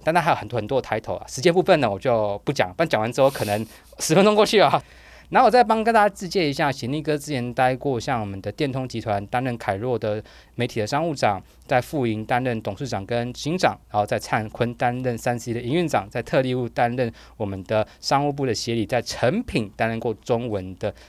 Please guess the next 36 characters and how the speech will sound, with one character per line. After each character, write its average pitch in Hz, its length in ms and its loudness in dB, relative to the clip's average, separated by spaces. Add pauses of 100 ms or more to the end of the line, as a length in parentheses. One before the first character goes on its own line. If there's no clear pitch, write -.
采 95 180 -4
购 123 200 -4
主 95 260 -14
任 107 200 -4
哦， 90 200 -12
而 120 100 -4
且 110 240 -2 (300)
上 - 160 4
过 175 100 2
非 180 100 2
常 147 140 2
多 135 160 -2
的 123 140 2
媒 107 160 -4
体 104 220 -8
哦， 92 80 -6
像 107 320 -4
商 110 200 -4
业 113 80 -2
周 104 140 -2
刊、 101 340 2 (320)
数 120 260 -4
位 117 140 2
时 104 120 -8
代、 104 240 4
天 120 280 -4
下 117 200 0
跟 120 160 -4
三 127 240 -2
十 110 140 -10
杂 98 220 -2
志 - 120 -10 (120)
等 120 220 -2
等 95 240 -4
的 98 120 -6
多 123 380 0